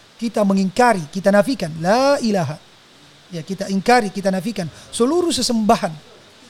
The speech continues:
Ya. Kemudian kita tetapkan illallah, hanya Allah satu-satunya. Ya.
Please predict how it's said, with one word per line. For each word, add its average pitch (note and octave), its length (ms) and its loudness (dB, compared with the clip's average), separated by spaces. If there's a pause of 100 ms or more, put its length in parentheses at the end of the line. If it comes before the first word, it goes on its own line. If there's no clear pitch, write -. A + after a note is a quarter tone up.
(360)
Ya. E3 160 -4 (500)
Kemudian B3+ 460 0
kita B3 240 -2
tetapkan B3 480 -2
illallah, A3 640 0 (1400)
hanya G#3+ 260 0
Allah A#3+ 240 2
satu-satunya. - 640 -8 (1160)
Ya. D3 140 -14